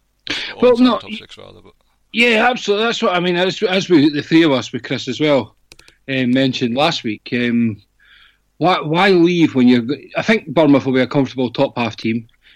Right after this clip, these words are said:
Speaker 2: Um, I think he'll stay in and around the England squad. I don't think moving to a bigger club guarantees him a start for England. I think Kane's got that, you know, wrapped up.
Speaker 1: Mm.
Speaker 2: Um, and as you say, where's he gonna go? I mean, he, he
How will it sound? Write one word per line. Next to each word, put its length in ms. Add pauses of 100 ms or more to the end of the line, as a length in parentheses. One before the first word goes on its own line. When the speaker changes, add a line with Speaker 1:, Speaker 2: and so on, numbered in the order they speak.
(300)
Speaker 2:
Um, 320
I 100
think 220
he'll 140
stay 580
in 140
and 140
around 340
the 80
England 320
squad. 320
I 80
don't 260
think 320
moving 320
to 80
a 60
bigger 260
club 340 (460)
guarantees 520
him 100
a 40
start 320
for 100
England. 300
I 40
think 240
Kane's 340
got 160
that, 340 (640)
you 80
know, 160
wrapped 400
up. 260 (240)
Speaker 1:
Mm. 380
Speaker 2:
Um, 260 (1040)
and 160
as 180
you 60
say, 200
where's 260
he 100
gonna 240
go? 200
I 160
mean, 360
he, 280
he 240